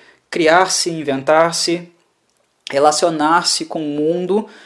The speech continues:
que já começa nos primeiros estágios, nos estágios da vida, né? Com os primeiros contatos do bebê com a mãe, né? É, é onde o bebê tem a sua proteção, tem uma, uma expressão de amor, de afeto, né?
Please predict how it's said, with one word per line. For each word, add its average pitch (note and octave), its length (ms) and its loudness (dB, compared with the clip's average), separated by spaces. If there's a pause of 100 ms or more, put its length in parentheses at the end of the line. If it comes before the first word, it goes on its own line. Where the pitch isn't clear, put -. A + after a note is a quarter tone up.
(160)
que B3+ 140 -8
já G#3 200 6
começa A#3 480 -2
nos G#3 140 -8
primeiros A3+ 340 0
estágios, F#3 560 -2
nos D#3+ 140 -4
estágios D3 340 2
da E3 140 4
vida, A3 340 -2
né? A#3 320 -2
Com A3+ 420 -2
os C#3+ 140 -2
primeiros E3+ 400 0
contatos D#3 400 0
do D#3+ 100 -8
bebê B3 300 4
com D4 160 0
a F4 80 0
mãe, B3+ 300 0 (440)
né? E3 240 2
É, D3 340 8
é C#3+ 60 8
onde F#3+ 300 2
o F3 60 4
bebê F3 600 4 (1080)
tem G3+ 260 2
a D#3 60 -4
sua D#3 160 -2
proteção, E3 720 -2
tem F#3 320 -2
uma, D3 220 -2
uma C3+ 340 -4
expressão C#3+ 580 -4 (540)
de C3 160 2
amor, E3 420 4
de D3 160 0
afeto, E3+ 600 0
né? G#3 280 -2